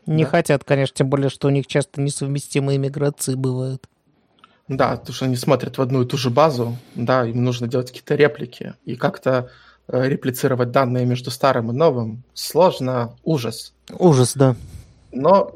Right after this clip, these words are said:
Speaker 2: Джейк говорит: "Нет, их проблемы. Просите версионированный апи". Предлагает через хедер передавать версию аппликухи, вот, и на своём там или B F F, или с бэками договориться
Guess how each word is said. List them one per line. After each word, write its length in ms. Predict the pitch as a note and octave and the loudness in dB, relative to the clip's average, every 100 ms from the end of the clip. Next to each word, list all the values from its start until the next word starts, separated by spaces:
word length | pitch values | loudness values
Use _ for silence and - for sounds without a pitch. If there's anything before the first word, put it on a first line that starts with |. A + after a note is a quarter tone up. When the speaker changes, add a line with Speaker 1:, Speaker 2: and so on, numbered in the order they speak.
| - | -16
Speaker 2:
Джейк 240 | B2+ D3 D#3 | -4 0 0
говорит: 520 | B2+ B2 B2+ B2+ - _ _ _ - | 0 0 0 -4 -14 _ _ _ -12
"Нет, 380 | B2+ D3 - _ _ _ _ | -10 -10 -14 _ _ _ _
их 220 | E3+ - | -6 -4
проблемы. 560 | B2 A#2 A2 A2 G#2+ - - _ _ _ _ | 0 0 0 -2 -4 -10 -16 _ _ _ _
Просите 560 | B2 A#2+ - G3 - | 0 0 0 -2 0
версионированный 880 | C#3+ A#2+ - A2 A#2 B2+ B2 A#2 A2+ - | -2 -2 -2 -2 0 0 0 -2 -2 -2
апи". 320 | - - G2 - _ _ _ _ | -2 -2 -10 -14 _ _ _ _
Предлагает 600 | - D3+ E3 C#3+ A#2+ A2+ | 0 2 4 4 4 2
через 320 | - B2 B2 | -2 -4 -4
хедер 320 | - B2+ A#2+ - | 0 -2 -2 -8
передавать 600 | C3 B2+ B2 A#2+ A2+ - | -6 -2 2 2 0 -2
версию 480 | A#2+ - - A#2+ A#2+ | -2 -4 -8 -8 -6
аппликухи, 600 | B2 C3 - C4 - G3+ - _ _ _ _ | -8 -6 -4 -4 -2 -8 -8 _ _ _ _
вот, 320 | C3+ B2+ B2 | -6 -4 -4
и 100 | - | -2
на 120 | D#3 B2+ | 0 0
своём 400 | - C3+ C3+ B2+ | 0 0 2 -2
там 300 | B2 A#2+ - | -4 -6 -4
или 160 | B2+ B2 | 0 0
B 160 | A#2 A#2+ | 2 0
F 140 | A#2+ | 4
F, 340 | A3+ - D3 - - - - - _ - | 2 2 -2 -2 -16 -20 -20 -20 _ -4
или 240 | B2+ B2+ | 0 2
с 120 | A2+ | 2
бэками 360 | A#2+ E3 - C3+ | 2 2 2 -2
договориться 760 | B2+ B2+ B2+ B2 B2 - B2 | 0 4 4 4 0 -6 -8